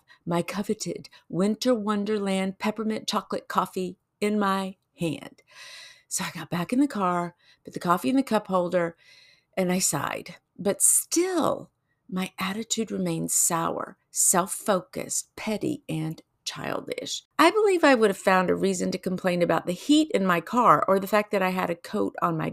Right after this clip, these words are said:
back that day. I knew I needed to find a way out of this place where there was a traffic light so I could get back on Nicholasville Road.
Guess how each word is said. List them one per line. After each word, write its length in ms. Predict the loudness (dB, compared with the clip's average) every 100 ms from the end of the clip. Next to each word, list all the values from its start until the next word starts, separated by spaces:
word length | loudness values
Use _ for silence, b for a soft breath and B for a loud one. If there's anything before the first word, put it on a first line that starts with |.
| -4
back 300 | -4 -4 -8
that 240 | -12 -12 -8
day. 340 | -8 -8 -12 _ B B B B B B
I 100 | 4
knew 220 | 6 6
I 80 | 6
needed 320 | 4 2 0
to 80 | -4
find 260 | -2 0 0
a 60 |
way 280 | 0 0 -2 0
out 180 | 0 2
of 80 |
this 220 | 2 0 0
place 640 | 0 2 2 0 -4 -8 B B -2
where 120 | 2
there 140 | 4
was 160 | 2 -2
a 40 |
traffic 480 | -6 -2 0 0 -2
light 520 | 2 2 2 -2 -8 _ _ _
so 180 | 0 0
I 60 |
could 180 | 2 -2
get 140 | -2
back 180 | -2 -2
on 160 | -2 -2
Nicholasville 500 | -4 -6 -4 -4 0
Road. 440 | 2 4 2 -2